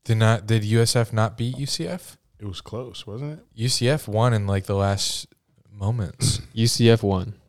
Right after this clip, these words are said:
Speaker 1: U C F won.
Speaker 3: By
Speaker 2: It was
Speaker 3: seven.
Speaker 2: close. It was thirty-nine forty-six, I
Speaker 1: I was
Speaker 2: think.
Speaker 1: lied to.
Speaker 2: It was a game-winning drive, though, but they should have definitely beat their ass.
Speaker 3: Oh, yeah. Okay, U S F was one eleven.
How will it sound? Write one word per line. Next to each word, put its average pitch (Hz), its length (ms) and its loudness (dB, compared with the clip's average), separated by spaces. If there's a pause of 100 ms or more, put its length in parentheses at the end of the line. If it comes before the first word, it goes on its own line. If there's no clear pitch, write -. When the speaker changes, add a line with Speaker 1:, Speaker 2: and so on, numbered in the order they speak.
(140)
Speaker 1:
U 143 120 -4
C 180 180 2
F 254 200 0
won. 92 340 2 (300)
Speaker 3:
By 101 80 0
Speaker 2:
It 120 120 4
was 117 160 6
Speaker 3:
seven. 104 100 -6
Speaker 2:
close. 82 520 -4 (420)
It 90 60 -8
was 87 160 -6
thirty-nine 98 1000 -4
forty-six, 82 640 -12
I - 60 -12
Speaker 1:
I 110 60 -2
was 110 140 6
Speaker 2:
think. 101 80 -2
Speaker 1:
lied 127 280 2
to. 76 300 -8 (1800)
Speaker 2:
It 107 60 -8
was 104 120 0
a 92 40 -2
game-winning 90 400 0
drive, 71 360 -12
though, 69 180 -20 (480)
but - 240 -14 (320)
they 80 140 -8
should - 280 -6
have 73 200 -12
definitely 76 380 -12
beat 73 200 -18
their 69 180 -20
ass. - 140 -20
Speaker 3:
Oh, 101 440 2
yeah. 104 280 0 (100)
Okay, 113 180 0
U 101 140 0
S 101 160 -4
F - 140 -8
was - 140 -10
one 98 160 -6
eleven. - 360 -10